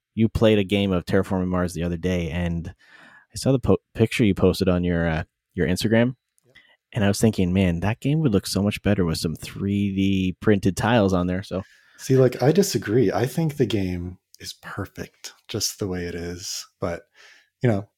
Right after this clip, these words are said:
Speaker 2: it, that's just my opinion. Uh, I probably won't get the three D printed tiles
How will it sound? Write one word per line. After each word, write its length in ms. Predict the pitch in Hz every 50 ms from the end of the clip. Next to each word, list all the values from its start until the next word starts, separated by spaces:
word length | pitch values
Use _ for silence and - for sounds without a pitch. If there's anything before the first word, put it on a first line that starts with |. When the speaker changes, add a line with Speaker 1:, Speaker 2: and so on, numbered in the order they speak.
| _ -
Speaker 2:
it, 120 | 131 135
that's 240 | 131 127 123 117 -
just 320 | - 139 120 - - -
my 180 | 110 107 104 98
opinion. 640 | 101 - - - 110 104 104 104 101 101 104 107 _ _ _ _ _ _ _ _ -
Uh, 240 | 110 104 101 98 104
I 120 | 104 107
probably 240 | 110 - 131 123 113
won't 180 | 110 104 98 92
get 160 | - 104 -
the 60 | 110
three 200 | - - - 107
D 120 | 95 101 98
printed 340 | - - 101 95 - 101
tiles 640 | - 110 95 92 95 95 95 95 92 - - - -